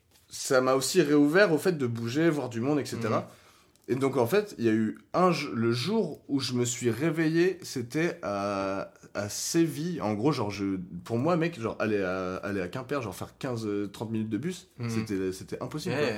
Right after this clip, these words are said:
Speaker 2: Non, mais c'est marrant, c'est,
Speaker 1: Et donc,
Speaker 2: je suis
Speaker 1: du
Speaker 2: un peu
Speaker 1: coup,
Speaker 2: pareil là-dessus, euh.
Speaker 1: tu vois, et donc, du coup, genre, le fait de, quand je me suis réveillé dans mon appart où j'étais pour faire mon stage à... en Espagne, genre, un des pre-, je sais pas si c'était le premier ou le deuxième soir, tu vois, il y a eu un vrai truc qui m'a envahi de, «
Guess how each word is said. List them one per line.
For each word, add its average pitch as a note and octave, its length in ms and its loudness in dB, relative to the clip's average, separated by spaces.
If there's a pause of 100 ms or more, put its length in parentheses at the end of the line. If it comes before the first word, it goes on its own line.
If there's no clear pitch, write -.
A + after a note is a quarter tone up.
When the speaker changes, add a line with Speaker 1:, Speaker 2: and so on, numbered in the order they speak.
(240)
Speaker 2:
Non, B2+ 40 -2
mais D3+ 60 -2
c'est - 100 -6
marrant, C#3 160 2
c'est, A#2+ 140 -8
Speaker 1:
Et G#2+ 260 0
donc, C3+ 120 4
Speaker 2:
je C3 40 2
suis A#2+ 80 -2
Speaker 1:
du D3 80 2
Speaker 2:
un - 20 4
peu D3 100 -4
Speaker 1:
coup, A#2 80 0
Speaker 2:
pareil A#2 180 0
là-dessus, G2+ 360 -10
euh. F#2+ 140 -10
Speaker 1:
tu F#2+ 80 -6
vois, G3+ 320 2
et B2+ 80 6
donc, C3+ 180 2
du C3+ 120 0
coup, A3 160 2
genre, C3+ 160 6
le A2+ 180 2
fait D#3 320 0
de, A2+ 240 0 (380)
quand C3 120 -4
je A#2+ 120 -2
me A#2+ 80 2
suis A#2+ 260 2
réveillé E3 640 4
dans A2+ 340 0
mon G#2+ 280 0
appart B2 400 2
où A#2 40 -2
j'étais A2 320 -2
pour A2 140 -8
faire G#2+ 140 -2
mon A2 120 -2
stage A2+ 380 0 (200)
à... - 60 -4
en G#2 120 0
Espagne, E3+ 400 0 (840)
genre, A2 280 0
un E3 60 6
des C3 140 4
pre-, A#2+ 240 -4
je A#2 80 -2
sais C#3 40 -4
pas D3 80 4
si D3 100 -4
c'était A2+ 100 -2
le G#2 80 -4
premier C3+ 260 2
ou C3+ 60 6
le A2 40 0
deuxième A2 280 -2
soir, F3+ 160 -6
tu - 80 -14
vois, E3 100 0
il B2+ 80 2
y - 20 8
a A2+ 40 8
eu A#2+ 100 4
un A2+ 100 2
vrai A#2 320 -2
truc A3 260 -4
qui - 120 -12
m'a A#2+ 120 2
envahi D3+ 500 4
de, « D3+ 180 4